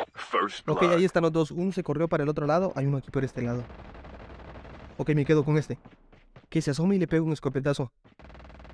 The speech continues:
Speaker 2: Vamos, viejo, asómate, asómate. Aquí está. No, no, no.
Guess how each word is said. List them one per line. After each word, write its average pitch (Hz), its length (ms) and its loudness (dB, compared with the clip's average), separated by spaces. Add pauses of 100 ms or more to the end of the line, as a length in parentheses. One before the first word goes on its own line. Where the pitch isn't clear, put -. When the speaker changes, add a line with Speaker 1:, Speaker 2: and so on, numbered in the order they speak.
(460)
Speaker 2:
Vamos, 127 240 2
viejo, 131 220 0
asómate, 160 320 0
asómate. 175 400 -2 (960)
Aquí 135 160 -2
está. 175 220 0
No, 208 120 2
no, 311 120 4
no. 294 100 -2